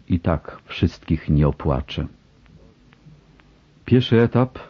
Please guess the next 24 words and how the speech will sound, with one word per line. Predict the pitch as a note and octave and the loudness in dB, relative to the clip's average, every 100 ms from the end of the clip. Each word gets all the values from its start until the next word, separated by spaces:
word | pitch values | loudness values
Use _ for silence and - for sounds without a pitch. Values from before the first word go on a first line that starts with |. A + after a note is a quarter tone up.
| - - - - - - - - | -20 -20 -20 -20 -20 -20 -14 0
to | G#2 A2 | 2 4
dziadunio | D#2+ G#2+ F2 A#2+ A#2+ A2+ | 4 2 4 6 6 4
kolejowego, | - G2 G2 F#2+ F#2 F#2+ F#2+ G2+ - _ _ _ - | 2 2 4 4 4 2 2 0 -2 _ _ _ -4
dziadunio | E2 G#2+ F#2 A2 G#2+ G2+ | 0 2 4 6 6 4
stolypinki, | - G2 F2+ - F#2 F2 D#2+ - F#2 F#2 _ - - - - | 0 2 2 2 2 2 0 0 0 0 _ -20 -20 -20 -6
dziadunio | D#2 F#2 G2+ A2+ D3+ D3+ C#3+ C3 | -2 0 2 4 6 6 4 2
towarniaka. | B2+ G#2 F#2+ D#2 C2+ A#1+ - - - _ _ _ _ _ _ _ - - - | 0 2 2 2 0 -4 -10 -14 -14 _ _ _ _ _ _ _ -20 -18 0
W | F2+ | 4
naszych | F#3+ F3 C3+ | 4 4 2
czasach | E3 E3 D3+ | 2 4 2
coraz | - D3+ C#3 | 2 2 2
rzadziej | G#2+ F3 E3+ D#3 | 4 2 4 2
posyła | C3+ - D3 B2+ | 2 2 2 4
się | B2+ | 6
ludzi | B2 A2 G#2 | 6 6 6
na | G2+ | 4
piechotę, | G2 E2+ E2+ F2+ | 2 2 2 0
chyba | F#2 F#3+ E3 | 0 2 4
tam, | D#3+ D#3 | 4 4
gdzie | B2+ C3+ | 6 6
niemożliwy | B2+ A#2+ G2+ A#2+ A#2 | 8 6 4 4 6
jest | G2 - | 4 2
transport | G#2 F#2+ - F2 F2+ | 2 2 0 0 2
mechaniczny. | E2+ E2+ C#2+ C2+ - - | 2 4 2 0 -8 -8